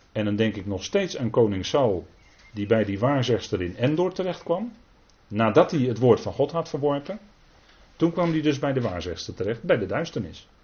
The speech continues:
En die deed ook een voorzegging, zogenaamd kwam Samuel op daar, maar die kwam in werkelijkheid niet op hoor. Dat was Samuel niet, maar dat was een demonische macht die zich voordeed als was hij Samuel.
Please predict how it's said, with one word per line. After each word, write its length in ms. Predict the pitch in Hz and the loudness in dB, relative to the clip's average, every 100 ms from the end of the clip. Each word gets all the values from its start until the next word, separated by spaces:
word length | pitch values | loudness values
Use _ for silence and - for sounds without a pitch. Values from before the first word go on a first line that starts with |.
| _ _ _ _ _ | _ _ _ _ _
En 140 | 139 135 | 2 4
die 140 | 120 | 8
deed 220 | 117 110 | 8 6
ook 180 | 95 101 | 2 0
een 60 | 113 | 0
voorzegging, 500 | 104 143 113 107 135 | 2 2 2 -2 2
zogenaamd 580 | 127 107 110 151 143 | 4 4 4 2 0
kwam 220 | - 117 104 | 0 0 0
Samuel 460 | 151 175 151 101 | -2 -2 0 0
op 180 | 95 92 | 0 -4
daar, 300 | 87 87 123 - - | -6 -8 -14 -18 -6
maar 120 | 104 | -2
die 100 | 104 | 2
kwam 200 | 131 120 | 4 6
in 80 | 107 | 6
werkelijkheid 500 | 117 104 101 101 95 | 4 2 0 0 0
niet 140 | 98 | 0
op 140 | 139 131 | -2 0
hoor. 240 | 90 117 - _ _ _ _ | -2 -4 -12 _ _ _ _
Dat 160 | 98 98 | -6 -4
was 140 | 98 | -2
Samuel 420 | 135 143 120 92 | 0 2 2 2
niet, 340 | 85 90 - - _ - - | 0 -8 -10 -18 _ -20 -10
maar 140 | 107 104 | 0 0
dat 140 | 101 | 2
was 160 | 107 92 | 0 0
een 140 | 92 | -2
demonische 640 | 87 104 113 165 147 110 | 4 4 4 2 0 -2
macht 240 | 123 117 117 | -2 -4 -4
die 80 | 104 | -4
zich 220 | 104 - | -6 -2
voordeed 580 | 156 170 113 104 127 123 | 2 2 2 0 -2 -2
als 200 | 107 113 | -2 0
was 160 | 156 | -2
hij 100 | 113 | -2
Samuel. 520 | 98 175 175 113 82 | -4 -6 -4 -4 -6